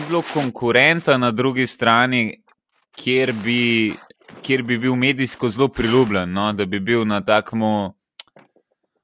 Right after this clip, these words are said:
po eni strani big marketu, ampak saj Filadelfija ni toliko small market, ampak ni Embiid, eh,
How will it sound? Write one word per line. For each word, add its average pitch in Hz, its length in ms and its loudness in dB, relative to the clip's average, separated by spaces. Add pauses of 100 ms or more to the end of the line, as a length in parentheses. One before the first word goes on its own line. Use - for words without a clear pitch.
(180)
po - 160 -16
eni 131 140 -8
strani 120 400 -2
big 107 300 -2
marketu, 110 680 0
ampak 104 240 -4
saj 117 180 -6
Filadelfija 104 720 -2
ni 101 140 -4
toliko - 240 -8
small 104 340 -2
market, 101 540 -2
ampak 101 400 -4
ni 135 200 -2
Embiid, 113 480 0
eh, 98 600 2